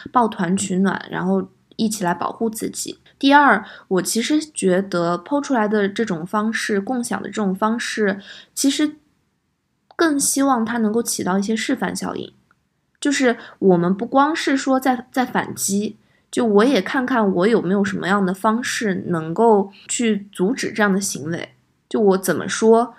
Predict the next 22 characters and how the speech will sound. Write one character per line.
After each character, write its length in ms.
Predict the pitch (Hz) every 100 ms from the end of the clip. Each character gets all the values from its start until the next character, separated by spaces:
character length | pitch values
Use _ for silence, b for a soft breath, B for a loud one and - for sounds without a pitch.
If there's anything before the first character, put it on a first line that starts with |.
| B
是 260 | - 240 214
能 140 | 180
够 100 | 180
有 140 | 226 190
效 200 | 196 247
阻 200 | 226 165
止 220 | - -
的。 160 | - - _
至 240 | - 339 285
于 180 | 220
就 120 | 220 269
是 180 | 262
男 320 | 220 196 151 165
性 280 | 302 302
的 140 | 233 196
那 160 | 214 202
种 260 | 185 156 - _
所 160 | - 185
谓 120 | 214
恐 320 | 226 - -
惧， 420 | 127 - 226 185 B B B
我， 300 | - 202 190